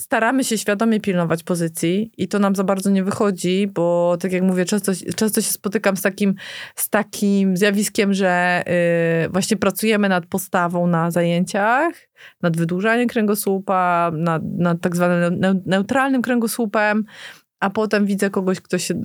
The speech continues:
g-, na drugi dzień to totalnie jakby wydaje się, że zapomniał.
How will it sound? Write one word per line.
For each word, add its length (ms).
g-, 240
na 140
drugi 240
dzień 180
to 120
totalnie 380
jakby 200
wydaje 360
się, 160
że 100
zapomniał. 680